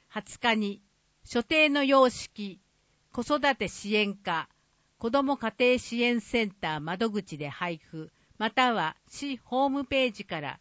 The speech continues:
ダウンロードに必要事項を記入し、郵送、ファックス、または直接、子育て支援課、子育て支援係、郵便番号一八四の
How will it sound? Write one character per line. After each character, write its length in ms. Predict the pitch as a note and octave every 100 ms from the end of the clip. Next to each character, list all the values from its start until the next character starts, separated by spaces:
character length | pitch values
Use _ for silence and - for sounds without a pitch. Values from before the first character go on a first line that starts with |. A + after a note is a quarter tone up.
| _
ダ 200 | F3 G3
ウ 40 | A3+
ン 200 | A#3 G#3
ロ 220 | G#3 F#3
ー 20 |
ド 260 | C#3+ C#3 D3 _ _ _ _ -
に 240 | A#3 B3 - _
必 280 | - - D#4
要 260 | D#4 D4+
事 180 | C4 D4
項 340 | - A3+ F#3+ E3+
を 60 | D#3+
記 220 | - G3
入 260 | G#3 G#3+ G3+
し、 360 | - F3 E3 _ _ _ _ _ -
郵 280 | D4 D#4+
送、 420 | B3+ C#4 C4 B3+ - -
フ 20 |
ァ 80 | C#4+
ッ 20 |
ク 140 | -
ス、 360 | A3 - F3 D#3 _ _ -
ま 120 | A3+
た 140 | D4
は 120 | C#4 G#3+
直 220 | - F#3+
接、 540 | - A3 G3+ G3 F3+ - _ _ _ _ -
子 100 | A#3+
育 340 | D4 C#4+ C#4
て 120 | G#3
支 280 | - - G#3
援 200 | G#3+ G3
課、 340 | - F3 D#3 _
子 80 | A#3+
育 320 | A#3 D4 C4
て 120 | G3
支 260 | E3 - A3+
援 240 | A#3+ A#3+
係、 540 | A3+ G#3+ F#3+ D#3 C#3 D#3+ _ _ _ _ _ _ -
郵 220 | D4 D4+
便 280 | D4 C#4+ B3
番 320 | C4 A#3 F3+
号 360 | D#3 D3+ D3 - _ _
一 260 | A#3+ A#3 D4+
八 340 | C#4+ - A#3
四 300 | G#3 G3 F3+
の 220 | D#3+ D3+